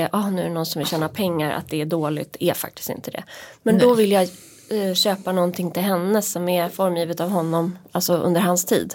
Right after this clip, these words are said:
Speaker 2: Mm.
Speaker 1: Så jag hoppas, men hon lyssnar aldrig på den här podden ändå.
Speaker 2: Okej.
Speaker 1: Så det är tips.
Speaker 2: Mm.
Speaker 1: Och när vi ändå är på det spåret så här, någon runt tjugo som har flyttat hemifrån,
Speaker 2: Ja.
Speaker 1: så kan man köpa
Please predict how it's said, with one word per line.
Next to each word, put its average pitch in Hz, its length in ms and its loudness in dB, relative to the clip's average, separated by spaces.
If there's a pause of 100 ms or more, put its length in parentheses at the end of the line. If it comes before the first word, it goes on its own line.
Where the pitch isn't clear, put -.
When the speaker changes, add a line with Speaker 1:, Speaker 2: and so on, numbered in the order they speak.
Speaker 2:
Mm. 208 220 6 (760)
Speaker 1:
Så - 160 0
jag 196 80 4
hoppas, 190 300 0
men 190 220 2
hon 190 120 2
lyssnar - 240 -2
aldrig - 220 -6
på - 80 -8
den - 80 -4
här 196 80 -8
podden - 340 -6
ändå. 196 220 -6 (440)
Speaker 2:
Okej. 196 360 -6 (760)
Speaker 1:
Så - 140 0
det 285 200 4
är 294 40 4
tips. 254 360 2 (460)
Speaker 2:
Mm. 220 180 4
Speaker 1:
Och 240 380 0
när 226 220 4
vi 214 60 6
ändå 202 220 4
är 202 60 2
på 196 120 0
det 262 180 6
spåret 175 380 2
så - 100 -4
här, 160 200 -2 (280)
någon 202 360 4
runt 185 360 2
tjugo 208 460 2
som 165 160 -2
har 170 60 0
flyttat 175 300 -2
hemifrån, 190 580 4 (140)
Speaker 2:
Ja. 185 260 4 (420)
Speaker 1:
så - 160 -2
kan 202 140 0
man 180 120 2
köpa 185 440 -4